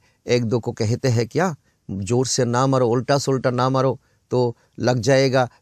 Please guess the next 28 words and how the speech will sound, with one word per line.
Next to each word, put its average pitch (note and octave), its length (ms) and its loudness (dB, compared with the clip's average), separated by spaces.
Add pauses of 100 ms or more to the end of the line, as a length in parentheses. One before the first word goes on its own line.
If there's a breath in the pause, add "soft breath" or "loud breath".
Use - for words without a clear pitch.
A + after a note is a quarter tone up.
मैं A#2 140 0
गिर A#2+ 180 0
जाऊंगा।" C3 540 0 (480)
तो A#2 80 0
तुम G3+ 400 -2 (240)
भी F3 180 0
युद्ध G#2+ 380 -2
का G2 140 -6
मैदान F#2+ 360 -4
में B2+ 160 -2
हो, E3+ 360 0 (380 soft breath)
तो G#2+ 100 -2
तुम्हारा A#2+ 500 0 (280 soft breath)
भी B2+ 100 0
ऐसा B2 280 2
परिस्थिति D3 520 -2
बनाना A#2 440 0
है, E3+ 320 0 (380 soft breath)
तो A2+ 60 -4
माया A#2 440 2
तुम्हें G#2+ 400 -4
कुछ - 240 -8
करने G2+ 360 -4
का A2 160 -6
कोई G#2 180 -6
चांस G#2 460 -6
ना D#2 140 -8
मिले। F2 320 -10